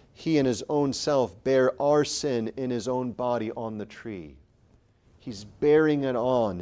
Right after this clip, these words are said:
himself that the people would be forgiven.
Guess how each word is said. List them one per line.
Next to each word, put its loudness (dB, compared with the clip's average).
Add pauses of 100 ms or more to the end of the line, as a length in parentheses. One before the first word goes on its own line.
himself -6 (560)
that -8
the -8
people -10
would -8
be -12
forgiven. -14